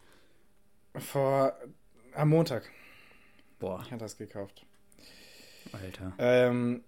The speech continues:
Speaker 1: ich weiß nicht, was das für uns bedeutet. Ich meine, die Washington Post ist auch eine sehr gut geführte und gut recherchierte Zeitung und sie ko-,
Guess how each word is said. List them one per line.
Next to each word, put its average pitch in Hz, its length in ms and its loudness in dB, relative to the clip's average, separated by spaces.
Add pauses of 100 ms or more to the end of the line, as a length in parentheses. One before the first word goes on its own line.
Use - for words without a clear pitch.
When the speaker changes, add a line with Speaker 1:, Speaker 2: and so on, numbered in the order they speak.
(180)
Speaker 1:
ich 131 200 -8
weiß 147 260 2
nicht, 151 220 -2
was 135 180 0
das 139 160 -6
für 135 100 -6
uns 123 300 -4
bedeutet. 123 800 -2
Ich - 140 -12
meine, 123 260 -2
die 120 340 -2
Washington 120 440 -4
Post 135 400 -4
ist 113 120 -8
auch 117 200 -4
eine 117 200 -2
sehr 120 240 -2
gut 139 340 -10
geführte 135 520 -2
und 127 160 -4
gut - 240 -10
recherchierte 120 640 -6
Zeitung 120 440 -4
und 113 100 -4
sie 120 80 -8
ko-, 120 180 -6